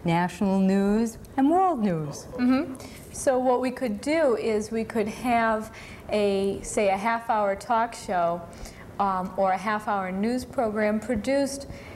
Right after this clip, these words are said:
Speaker 2: by high school students. The high school students could run the cameras, direct the show,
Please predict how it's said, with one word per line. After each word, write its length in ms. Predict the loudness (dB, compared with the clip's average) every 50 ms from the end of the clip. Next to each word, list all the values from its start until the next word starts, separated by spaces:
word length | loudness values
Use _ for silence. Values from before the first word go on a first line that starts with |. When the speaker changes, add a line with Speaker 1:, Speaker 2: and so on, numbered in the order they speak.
| -16 -16 -16 -16 -16 -16 -16 -16 -16 -10 -8 -8 0 2
Speaker 2:
by 460 | 2 2 4 2 2 2 0 0 -4
high 220 | -4 0 0 0 0
school 220 | 0 -2 -2 -2
students. 720 | -2 -4 -4 -4 -4 -2 -2 -2 -4 -4 -6 -8 -12 -14 -16 -18 -18 -14 -10 -4
The 220 | 0 0 0 2
high 180 | 2 2 0 0
school 220 | 0 -4 -8 -8
students 580 | -8 -6 -4 -4 -2 0 0 -2 -2 -4 -8 -12 -12
could 500 | -2 0 2 2 2 2 0 0 -2 -2
run 180 | 0 2 2
the 60 | 0 0
cameras, 680 | -2 -2 -2 -2 -2 -4 -6 -6 -8 -8 -10 -12 -14 -14 -12 -12 -4
direct 420 | -2 2 4 4 2 2 0 -6 -8
the 80 | -8
show, 520 | -8 -8 -4 -2 0 0 0 0 -2 -6